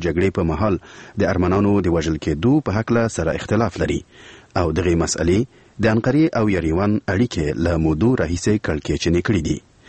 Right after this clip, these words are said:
انقره دا مني چې په لومړۍ نړیواله جګړه کې ګڼ شمېر ارمنان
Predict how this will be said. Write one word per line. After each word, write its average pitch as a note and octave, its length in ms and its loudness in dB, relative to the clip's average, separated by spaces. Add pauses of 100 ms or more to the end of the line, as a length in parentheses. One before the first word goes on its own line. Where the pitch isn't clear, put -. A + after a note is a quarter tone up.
(300)
انقره C#3+ 340 2
دا C#3+ 140 2
مني B2+ 240 4
چې E2+ 220 -2
په F#2 120 -4
لومړۍ G2 340 2
نړیواله F#2+ 380 0
جګړه F2 340 -2
کې B2 300 0
ګڼ B2 180 0
شمېر A#2+ 380 0 (100)
ارمنان F2 480 0